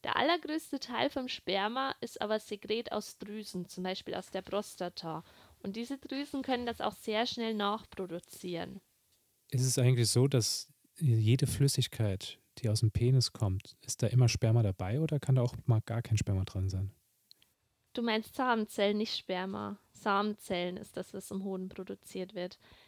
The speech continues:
Speaker 1: Theoretisch können da auch keine Samenzellen drin sein, zum Beispiel bei Männern,
Speaker 2: Wird's
Speaker 1: die einen Verschluss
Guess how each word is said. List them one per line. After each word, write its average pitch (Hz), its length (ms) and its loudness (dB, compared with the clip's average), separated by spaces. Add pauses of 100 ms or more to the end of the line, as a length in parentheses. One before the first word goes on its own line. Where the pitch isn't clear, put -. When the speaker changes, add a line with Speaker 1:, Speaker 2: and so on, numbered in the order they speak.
(100)
Speaker 1:
Theoretisch 214 800 0
können 262 220 -4
da 233 120 2
auch - 80 -10
keine 269 260 -4
Samenzellen 185 680 -4
drin 190 240 -6
sein, 190 220 -4
zum 208 160 -14
Beispiel 196 480 -6
bei 196 180 -4
Männern, 202 320 2
Speaker 2:
Wird's 220 140 8
Speaker 1:
die 202 200 -4
einen 202 140 -8
Verschluss - 680 -8